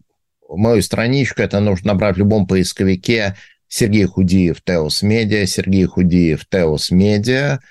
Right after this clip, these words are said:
и первая же ссылка будет вести на страничку моей передачи. Но перейдём на, э, перейдём, собственно, к вопросам. Так. Я просила,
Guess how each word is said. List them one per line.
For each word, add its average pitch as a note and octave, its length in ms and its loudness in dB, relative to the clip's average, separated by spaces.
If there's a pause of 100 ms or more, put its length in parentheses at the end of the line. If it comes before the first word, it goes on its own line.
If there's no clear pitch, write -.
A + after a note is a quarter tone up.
(480)
и B2 320 2
первая A2 400 0
же F2+ 160 0
ссылка G2 360 -2
будет F2+ 260 0
вести F2 280 -2
на F2 260 2
страничку D#2+ 560 -4
моей D#2 160 0
передачи. C#2+ 560 -4 (640)
Но D#3+ 320 0
перейдём A2+ 720 2
на, G#2+ 640 -2 (160)
э, F2 1200 -2 (880)
перейдём, G#2 280 2
собственно, G#2+ 340 -2
к - 20 -2
вопросам. D#3 720 2 (720)
Так. F#2 600 -2 (3000)
Я C3 140 2
просила, D3 580 2